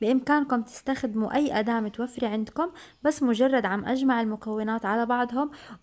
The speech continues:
وممنوع إنه تعجنوها لفترة طويلة لأنه الكوكيز هيك ما حتكون معكم طرية وما حتكون بتدوب بالتم، حيصير فيها شوية قساوة. لهيك مهم جدا إنكم،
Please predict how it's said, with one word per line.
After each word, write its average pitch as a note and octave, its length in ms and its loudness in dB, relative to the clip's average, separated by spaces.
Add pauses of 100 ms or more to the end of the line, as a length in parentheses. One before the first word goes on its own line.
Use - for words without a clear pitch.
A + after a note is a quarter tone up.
وممنوع A3+ 640 4
إنه A3 160 0
تعجنوها G#3+ 580 -2
لفترة A3 380 -4
طويلة G#3+ 760 -2
لأنه A3+ 500 0
الكوكيز A3 440 -2
هيك B3 200 0
ما A#3+ 60 2
حتكون A#3+ 360 -2
معكم A#3+ 480 0 (360)
طرية A3+ 420 4
وما A3+ 100 2
حتكون A#3 380 -2
بتدوب G3 380 0
بالتم، G#3 380 -2
حيصير G#3+ 360 -4
فيها A3 260 -2
شوية G#3+ 400 -2
قساوة. G#3+ 440 -2 (420)
لهيك B3 460 4
مهم A3+ 260 2
جدا B3+ 320 0
إنكم، A#3+ 640 -2